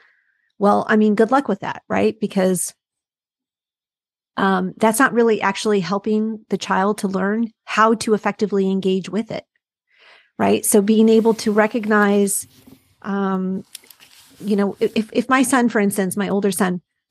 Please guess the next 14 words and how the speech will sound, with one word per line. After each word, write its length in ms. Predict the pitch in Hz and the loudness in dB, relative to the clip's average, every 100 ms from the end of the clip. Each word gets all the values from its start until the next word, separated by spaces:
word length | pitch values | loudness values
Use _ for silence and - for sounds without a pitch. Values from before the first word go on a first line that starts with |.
| _ - | _ -6
wh-, 240 | 202 202 _ | -2 -2 _
uh, 140 | - - | -12 -10
he 840 | - 196 - 233 233 226 220 220 208 - | -10 -12 -6 0 2 4 4 2 -2 -10
started, 520 | - 226 208 208 190 233 _ - | -4 0 2 2 -2 -12 _ -12
uh, 200 | 202 202 | -6 -4
using 460 | 202 214 214 208 - | -2 0 0 -2 -6
Scratch, 600 | - - 220 254 - - - | -10 -6 -4 -4 -8 -14 -18
<clears throat> 100 | _ | _
which 480 | 185 233 208 208 214 | 2 4 4 2 2
is 140 | 202 | 0
a, 220 | 202 190 185 _ _ - | 2 0 -4 _ _ -10
a 100 | 190 | -8
computer 640 | 196 185 226 208 208 196 _ _ _ _ _ | -6 -4 -2 0 0 -2 _ _ _ _ _
programming 640 | - 214 220 220 220 214 | 0 2 2 0 -2 -4